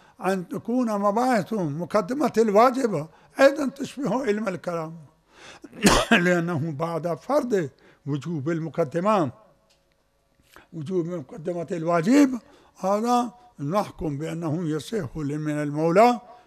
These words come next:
مع المؤاخذة والملاحقة للعبد،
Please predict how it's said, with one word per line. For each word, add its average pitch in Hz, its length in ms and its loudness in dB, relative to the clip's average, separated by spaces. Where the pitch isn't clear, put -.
مع 170 300 -2
المؤاخذة 170 920 0
والملاحقة 170 1600 2
للعبد، 202 800 4